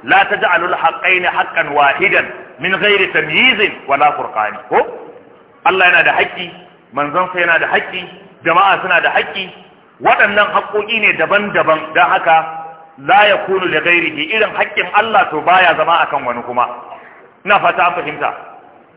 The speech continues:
Kuma haqqani, haƙoƙi ne guda biyu. La taj'alul haqqani haqqan wahida. Kar ku saka haƙoƙi guda biyu su zama ƙwaya ɗaya.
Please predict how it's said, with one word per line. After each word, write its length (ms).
Kuma 180
haqqani, 480
haƙoƙi 440
ne 120
guda 260
biyu. 200
La 180
taj'alul 520
haqqani 480
haqqan 360
wahida. 420
Kar 220
ku 140
saka 180
haƙoƙi 500
guda 260
biyu 160
su 60
zama 180
ƙwaya 380
ɗaya. 180